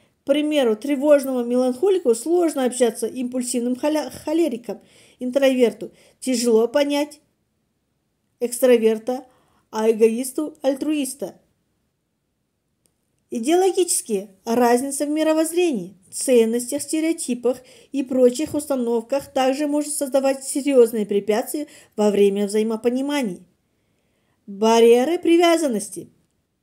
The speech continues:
Предвзятое отношение к собеседнику сильно усложняет общение с ним, поскольку мешает объективно воспринимать его слова, решения и действия.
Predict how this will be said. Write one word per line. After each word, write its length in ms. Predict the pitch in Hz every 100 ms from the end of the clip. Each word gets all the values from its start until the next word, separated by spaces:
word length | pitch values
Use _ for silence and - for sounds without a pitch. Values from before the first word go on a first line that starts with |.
| _ _ _ -
Предвзятое 600 | 320 339 294 320 302 277
отношение 520 | 269 277 277 285 254
к 60 | 247
собеседнику 880 | 269 254 254 330 349 302 202 190 - _ _ -
сильно 500 | - 339 349 359 349
усложняет 640 | 349 339 320 302 294 294
общение 640 | 302 302 - 269 240 247 277 _ _ _
с 160 | - 320
ним, 200 | 349 349
поскольку 560 | 330 330 311 311 311
мешает 480 | 277 294 302 269 247
объективно 580 | 233 240 247 247 233 233
воспринимать 720 | 220 214 208 214 208 202 247 -
его 220 | 220 208
слова, 500 | 208 202 190 196 - -
решения 540 | 208 214 233 208 202
и 140 | 196 214
действия. 520 | 240 240 - 170